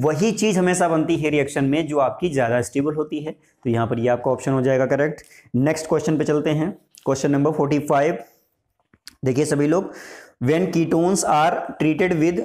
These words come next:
Grignard reagent, ठीक है, ध्यान, ध्यान से पढ़िएगा, ketones, ठीक है, with two carbon, sorry, three carbon with Grignard reagent followed by hydrolysis with dilute acids, the product is, बहुत आसान है। देखिए,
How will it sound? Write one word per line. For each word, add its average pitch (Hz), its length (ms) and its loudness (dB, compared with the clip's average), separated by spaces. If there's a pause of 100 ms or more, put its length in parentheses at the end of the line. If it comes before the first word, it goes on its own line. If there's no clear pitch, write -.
(140)
Grignard 151 560 2
reagent, 123 480 0 (520)
ठीक 131 160 -2
है, 175 100 2
ध्यान, 131 280 0
ध्यान 131 220 0
से - 80 -2
पढ़िएगा, 135 460 2
ketones, 143 480 0 (260)
ठीक 160 140 -2
है, 311 100 2 (720)
with 131 200 0
two 165 140 2
carbon, 143 460 2 (240)
sorry, 143 260 0
three 160 200 0
carbon 143 420 2 (920)
with 170 260 0
Grignard 160 580 2
reagent 151 440 2
followed 156 440 2
by 156 200 4
hydrolysis 147 720 2
with 156 240 0
dilute 151 420 2
acids, 135 380 0 (500)
the 180 140 0
product 165 440 0
is, 117 160 2
बहुत 151 240 2
आसान 160 300 2
है। 175 100 0
देखिए, 151 340 0